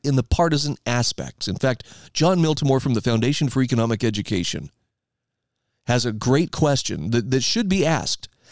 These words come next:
How do you hold political actors, in other words, the government, to account? It's not a new question. People have been pondering this for millennia, but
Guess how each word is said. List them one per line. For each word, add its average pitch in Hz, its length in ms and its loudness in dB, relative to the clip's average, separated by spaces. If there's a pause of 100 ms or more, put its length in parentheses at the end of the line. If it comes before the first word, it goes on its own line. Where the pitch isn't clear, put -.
(160)
How 170 240 0
do 220 80 0
you 220 160 4
hold 160 340 2
political 131 560 2 (340)
actors, 113 520 -2
in 110 60 0
other 110 160 2
words, 123 140 0
the 147 80 -2
government, 110 460 0 (400)
to 139 140 2
account? - 480 -4 (720)
It's - 120 -4
not 120 140 2
a 185 80 4
new 247 160 6
question. 170 480 2
People 123 240 2
have 143 60 2
been 151 140 0
pondering 151 360 2
this 147 120 0
for 170 120 -2
millennia, 117 480 0
but 127 200 0